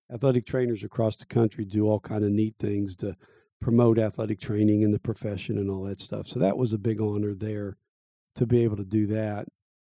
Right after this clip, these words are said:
In addition to that, on the national and state level, it's still kind of the same number four, I guess.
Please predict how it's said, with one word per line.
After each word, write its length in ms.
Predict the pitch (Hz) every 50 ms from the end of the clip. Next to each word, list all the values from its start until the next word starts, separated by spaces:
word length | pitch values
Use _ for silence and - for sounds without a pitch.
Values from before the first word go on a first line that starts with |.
| _ _ _ _ _ _ _ _ _ _ _ _ _ _ _ _ _ _ -
In 140 | 151 147 139
addition 520 | 131 117 110 151 175 170 - - 131 120
to 120 | - 123 110
that, 440 | 101 117 117 117 117 113 113 120 - _ _ _ _ _ _ _ _ _ _ _ _ _ -
on 180 | 135 117 120
the 80 | 117 113
national 680 | 110 113 123 127 131 135 123 - - 127 120 113 117 -
and 280 | 120 113 110 107 107
state 440 | - - - - 131 143 156 147 -
level, 600 | 113 110 107 107 104 98 101 107 107 107 101 - _ _ _ _ _ _ _ _ _ _ _ _ _ _ _ _ _ _ _ _ _ _ _ _ _ _ _ -
it's 180 | - 113 107 98
still 320 | - - - 135 127 120
kind 280 | - - 117 117 113 113
of 60 | 101
the 60 | 101
same 320 | 98 - - 123 113 110 107
number 240 | 110 110 101 104 95
four, 340 | - - 123 117 117 110
I 60 | 104 98
guess. 460 | 95 101 101 101 98 92 - -